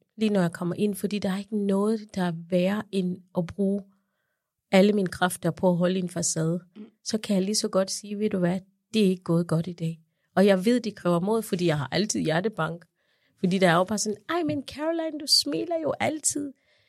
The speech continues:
Speaker 1: Ja, det kan da godt være, men jeg har virkelig haft en hård morgen, eller jeg har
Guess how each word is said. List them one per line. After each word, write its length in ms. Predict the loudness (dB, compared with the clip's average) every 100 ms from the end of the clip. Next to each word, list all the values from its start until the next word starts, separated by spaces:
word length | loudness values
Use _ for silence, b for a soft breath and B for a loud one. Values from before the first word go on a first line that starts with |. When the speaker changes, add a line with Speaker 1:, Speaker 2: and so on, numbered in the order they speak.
| _ _ _ 0
Speaker 1:
Ja, 320 | 2 4 0 -4 _
det 100 | -6 0
kan 80 |
da 80 | 0
godt 300 | 2 0 -2
være, 140 | -2 0
men 180 | 0
jeg 100 | 0
har 100 | -2
virkelig 360 | 0 0 0 0
haft 280 | 0 -2 -4
en 80 | 0
hård 240 | 2 2
morgen, 300 | 2 2 -2
eller 200 | -2 -2
jeg 60 |
har 40 | -2